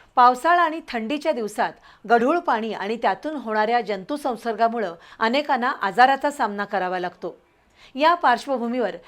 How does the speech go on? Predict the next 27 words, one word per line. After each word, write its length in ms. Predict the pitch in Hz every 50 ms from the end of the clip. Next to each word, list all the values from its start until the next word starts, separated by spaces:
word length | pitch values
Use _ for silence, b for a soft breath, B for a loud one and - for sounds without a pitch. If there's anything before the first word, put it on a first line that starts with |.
| B B B
मिरजकर 440 | 233 254 269 294 302 294 - 339 349 -
तिकटी 260 | - 262 - - 269 262
इथल्या 320 | 254 262 - 254 262 262
देवज्ञ 460 | 262 214 214 202 196 233 233 226 285 311
बोर्डिंग 340 | 269 262 233 214 240 240
समोरील 480 | 233 - 254 233 214 226 226 247 262 247
राधा 380 | 214 202 208 196 180 190 233 294
गोविंद 360 | 269 262 254 233 233 233 226
प्लाझामध्ये 680 | 254 254 247 220 196 185 202 214 214 220 220 208 202 170 160 B B B B B B
शिवांश 480 | - - 277 262 269 294 320 349 370 294 - - _ -
सेल्स 380 | 208 - 262 247 262 269 262 -
अँड 140 | 285 269 254
सर्व्हिसेसनं 760 | - - 226 208 202 233 214 - 254 240 - - 202 190 202 220 B B B B _ _
विविध 300 | 196 226 233 277 330 - 311
प्रकारचे 600 | 311 311 269 233 - 220 220 214 214 - 196 180
वॉटर 340 | 185 214 220 214 214 294 294
हीटर 260 | 254 247 - 269 269
उपलब्ध 420 | 262 - - 208 202 175 165 190 208 -
केले 160 | 202 185 185
आहेत. 240 | 185 185 175 180 175 - _ _ _ _ _ _ _ _ B B B B B B -
दसऱ्यानिमित्त 760 | 247 269 269 269 320 330 349 339 320 285 269 269 - _ - 294 311 330 -
एक 220 | - 240 240 240 - -
ते 100 | 294 294
चार 280 | 294 - 254 247 277
ऑक्टोबर 400 | 285 - - - - 226 208 233
या 140 | 240 254 240
कालावधीत 560 | 233 - 220 196 190 208 208 226 190 208 190